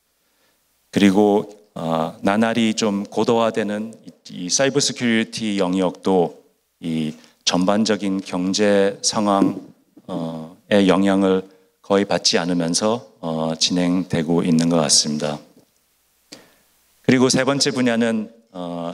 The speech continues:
저희가 좀 가장 관심을 갖고 있는 부분이긴 한데, 결국은 이 기후 변화라는 거는,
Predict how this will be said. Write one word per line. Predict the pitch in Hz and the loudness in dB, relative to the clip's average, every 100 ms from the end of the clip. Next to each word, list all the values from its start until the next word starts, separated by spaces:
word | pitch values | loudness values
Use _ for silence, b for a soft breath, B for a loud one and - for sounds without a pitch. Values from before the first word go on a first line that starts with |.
| - | -4
저희가 | 104 95 95 95 | 0 0 2 0
좀 | - 95 | 0 -4
가장 | 95 95 92 92 - b b b - | -4 0 0 0 -4 b b b -4
관심을 | 104 95 107 104 | 2 2 2 0
갖고 | 98 87 - 104 | -2 -6 -2 0
있는 | 95 95 92 92 - | 2 2 0 -2 -4
부분이긴 | 98 98 95 87 92 | -2 2 4 4 4
한데, | 113 95 87 90 - - _ _ _ | 6 6 6 4 0 -20 _ _ _
결국은 | - 98 98 92 104 107 107 - _ _ - | 0 2 4 4 4 4 0 -10 _ _ -8
이 | 87 82 | -2 -2
기후 | - - 131 143 | 0 0 2 2
변화라는 | 123 110 110 104 98 | 2 0 -2 -2 -4
거는, | 92 92 101 95 82 | -4 -2 -2 -4 -8